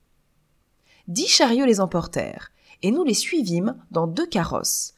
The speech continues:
l'un pour nos gens, l'autre pour nous. Un moment avant de partir, nous fûmes prendre congé de Ferdinand, qui fit encore tout son possible pour nous retenir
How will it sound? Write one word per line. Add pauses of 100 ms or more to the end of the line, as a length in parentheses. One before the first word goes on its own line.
(220)
l'un
pour
nos
gens, (140)
l'autre
pour
nous. (1040)
Un
moment
avant
de
partir, (260)
nous
fûmes
prendre
congé
de
Ferdinand, (260)
qui
fit
encore
tout
son
possible (240)
pour
nous
retenir